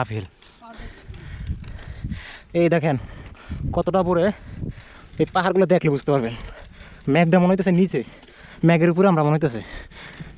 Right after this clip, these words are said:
এর থেকে আর বেশি কিছু বলা যাচ্ছে না। এই আপহিল উঠতে উঠতে জীবন সুন্দর যদি পাহাড় বাইতে পারে, এরকম একটা খারাপ পাহাড়। ও, very tough।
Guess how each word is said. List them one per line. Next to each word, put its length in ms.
এর 100
থেকে 160
আর 60
বেশি 180
কিছু 180
বলা 140
যাচ্ছে 200
না। 80
এই 80
আপহিল 180
উঠতে 180
উঠতে 180
জীবন 200
সুন্দর 280
যদি 200
পাহাড় 240
বাইতে 240
পারে, 140
এরকম 200
একটা 180
খারাপ 200
পাহাড়। 220
ও, 40
very 240
tough। 160